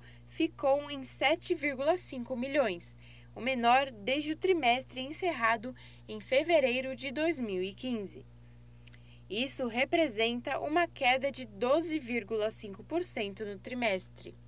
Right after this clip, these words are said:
A pesquisadora explicou que o comportamento do nível de emprego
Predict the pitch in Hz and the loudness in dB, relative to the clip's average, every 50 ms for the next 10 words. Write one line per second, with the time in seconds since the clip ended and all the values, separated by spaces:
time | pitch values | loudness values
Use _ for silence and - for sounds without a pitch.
0 | - - - - - - - - - - - - - - - - - 190 - 220 | -20 -20 -20 -20 -20 -20 -20 -20 -20 -20 -20 -20 -20 -20 -14 -10 -8 -4 -4 -4
1 | - - - 233 208 220 233 226 196 190 220 240 262 269 277 269 247 - - 285 | -4 -4 -6 -6 0 2 2 2 4 2 2 4 4 2 0 -2 -4 -6 -6 -4
2 | 294 311 - - - 247 262 277 285 254 - - 262 247 - 277 285 302 330 320 | -4 -6 -4 -4 -2 0 0 0 0 -4 -8 -10 -12 -10 -10 -10 -4 -2 0 0
3 | 330 - 330 277 247 233 220 220 214 240 226 202 277 330 330 277 247 233 196 196 | 0 0 -2 -2 -2 -2 -4 -4 -6 -8 -10 -6 -4 -2 -2 -2 -2 -4 -2 -2
4 | 214 208 180 202 214 226 262 294 - 220 220 220 233 220 240 240 233 | -2 -4 -4 -4 -8 -8 -8 -8 -4 0 0 0 0 0 -4 -6 -8